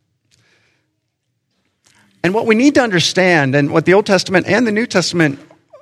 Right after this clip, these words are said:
um, are trying to, to clearly demonstrate for us, is that these painful trials, these tribulations,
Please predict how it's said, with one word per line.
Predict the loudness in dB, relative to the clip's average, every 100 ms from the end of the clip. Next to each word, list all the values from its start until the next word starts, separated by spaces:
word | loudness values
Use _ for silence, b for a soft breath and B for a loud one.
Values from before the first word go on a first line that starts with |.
| -2
um, | -2 0
are | -4
trying | -6 -12 -8 -2
to, | -2
to | -2 -2 -2
clearly | -4 -16 -10 -2 2 2 2
demonstrate | 0 0 0 0 0 0
for | 0 2
us, | 2 0 B B B
is | -4 0
that | -2
these | -2 -4
painful | -2 -2 0 0
trials, | 0 0 0 2
these | 0
tribulations, | 0 -2 0 0 0 -2 -6